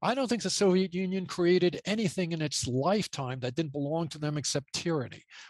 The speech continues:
When you come down to it, they stole everybody else's stuff. They stole everybody else's inventions. Because of this, because they had all these, these, these nuclear weapons now in the early nineteen fifties, people, the paranoia increased. "Oh my God,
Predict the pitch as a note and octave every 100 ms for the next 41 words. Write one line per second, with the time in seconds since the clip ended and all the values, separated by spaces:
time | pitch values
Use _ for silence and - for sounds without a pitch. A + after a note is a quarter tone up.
0 | - C#3+ C3 D3+ D3 D#3 D#3 D#3 D3+ -
1 | - - G#3+ - - A3 D3 C3+ C3 C#3
2 | C3+ C3 - B2 - A#2+ F#2+ - - _
3 | _ _ _ _ - G3 - G3 E3+ D#3+
4 | D#3 D3 C3+ C#3+ D3+ C#3+ C3+ D3+ D3+ C#3
5 | A#2+ - - _ _ _ _ _ _ -
6 | D3 - B3 C#4+ G#3+ D#3+ D#3+ B2 - -
7 | - _ - C#3+ G3 A#3 G#3+ E3 A#2 F#3
8 | A#3 F#3 D3+ C#3 A2+ - D3+ B2+ C3+ B2+
9 | A2 D#3 D#3 C#3+ A#2 C3+ F#3+ C#3 A2+ -
10 | A#2 A#2+ B2 D#3 D3 D3+ C#3+ D#3+ C#3 G3+
11 | - A#2+ D#3+ C#3+ D3 B2+ - E3 F#3+ D3
12 | C3 B2 G#2+ A2+ - C#3 G#2+ - - -
13 | - - - E3+ G3+ G3+ E3 G2